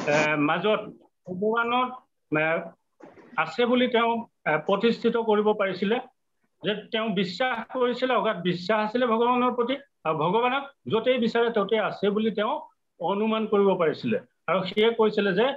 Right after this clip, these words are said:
এই পকা খুঁটাৰ মাজতে ভগৱান আছে। গতিকে আমি বিশ্বাসটো জন্মাবৰ কাৰণে নিজে এজন আমি, এ, নিজকে সজাই তোলাৰ অতি প্ৰয়োজন আছে।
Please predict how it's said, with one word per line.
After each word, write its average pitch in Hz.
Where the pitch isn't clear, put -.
এই 196
পকা 175
খুঁটাৰ 175
মাজতে 143
ভগৱান 127
আছে। 113
গতিকে 226
আমি 254
বিশ্বাসটো 240
জন্মাবৰ 208
কাৰণে 160
নিজে 196
এজন 233
আমি, 190
এ, 135
নিজকে 247
সজাই 190
তোলাৰ 202
অতি 196
প্ৰয়োজন 156
আছে। -